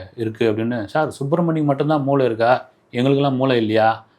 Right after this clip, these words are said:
அப்படின்னு. அதே சூப்பர் குட் சுப்பிரமணியம் கூப்பிட்டு, "யோ, என்னய்யா உன் கதையை எடுத்துட்டேன், எடுத்துட்டேன்னு சொல்றாங்க, கதையை சொல்லியா நீ?" அப்படின்னு. அச்சு பிசுங்காம அந்த படத்துல அந்த கதையை அப்படியே சொன்னார்.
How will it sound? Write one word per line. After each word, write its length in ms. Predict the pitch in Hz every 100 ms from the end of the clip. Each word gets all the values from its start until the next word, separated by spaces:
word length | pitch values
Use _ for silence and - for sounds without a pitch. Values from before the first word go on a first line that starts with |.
| _
அப்படின்னு. 460 | 110 110 117 147 143
அதே 420 | 123 117 147 156
சூப்பர் 260 | - 147 135
குட் 80 |
சுப்பிரமணியம் 440 | 123 117 120 110 110
கூப்பிட்டு, 260 | 131 139
"யோ, 160 | 156 - _ _ _ _
என்னய்யா 300 | - 165 170
உன் 140 | 127 143
கதையை 300 | 143 151 139
எடுத்துட்டேன், 40 |
எடுத்துட்டேன்னு 580 | 123 127 123 113 123 123 117
சொல்றாங்க, 420 | 104 107 117 143 _ _ _ _
கதையை 300 | 143 175 180
சொல்லியா 240 | 117 110
நீ?" 120 | 101
அப்படின்னு. 480 | 104 120 131 147 117 - _ _
அச்சு 360 | 123 - -
பிசுங்காம 340 | 180 165 180 175
அந்த 180 | 170 131
படத்துல 300 | 131 135 139
அந்த 160 | 120
கதையை 300 | 117 113 127
அப்படியே 160 | 113 113
சொன்னார். 300 | 110 98